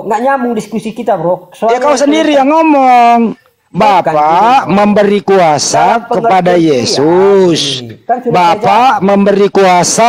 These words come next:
Speaker 2: kepada Yesus. Pertanyaannya,
Speaker 1: Memberi kuasa kepada anak manusia itu.
Speaker 2: pertanyaannya yang mana yang Tuhan? Pemberi kuasa atau yang diberi kuasa? Yang mana yang Tuhan?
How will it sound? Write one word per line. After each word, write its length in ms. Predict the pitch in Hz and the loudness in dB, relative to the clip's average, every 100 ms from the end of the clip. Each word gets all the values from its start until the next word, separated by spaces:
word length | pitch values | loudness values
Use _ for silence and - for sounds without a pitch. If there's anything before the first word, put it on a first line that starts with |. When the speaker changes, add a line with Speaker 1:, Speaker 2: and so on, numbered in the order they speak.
| 240 | 2
Speaker 2:
kepada 480 | 214 180 180 165 170 | 0 0 0 2 2
Yesus. 880 | 160 143 120 - 147 185 190 175 - - - - - _ | 4 2 2 2 2 2 4 2 0 -4 -8 -12 -20 _
Pertanyaannya, 720 | - 190 190 190 185 185 - | -4 -2 0 0 0 0 -2
Speaker 1:
Memberi 140 | 143 226 | -2 -2
kuasa 300 | 131 156 196 208 | 0 0 2 0
kepada 160 | - 208 | -2 -4
anak 200 | 226 214 | -6 -6
manusia 420 | 208 196 190 190 180 | -6 -4 -6 -4 -2
itu. 60 | |
Speaker 2:
pertanyaannya 840 | 226 240 240 233 233 180 180 175 240 | 0 0 2 2 2 2 2 2 2
yang 180 | 240 220 | 2 2
mana 340 | 220 240 247 240 | 2 2 2 2
yang 220 | 240 233 | 2 0
Tuhan? 760 | - 262 240 156 196 220 226 226 226 - - - | 0 0 0 0 2 2 4 2 0 -4 -14 -8
Pemberi 500 | - 226 220 214 208 | 0 2 2 2 0
kuasa 600 | 208 196 160 143 - 143 165 214 - | 2 2 2 0 0 0 2 0 0
atau 220 | 185 220 | 0 2
yang 160 | 226 220 | 2 2
diberi 260 | 220 220 | 0 0
kuasa? 720 | 220 233 233 185 214 214 208 208 | 0 2 2 0 0 0 -2 -2
Yang 180 | 180 | -2
mana 200 | 180 214 202 | 0 0 0
yang 140 | 202 | 0
Tuhan? 480 | 196 190 196 196 | 0 0 0 0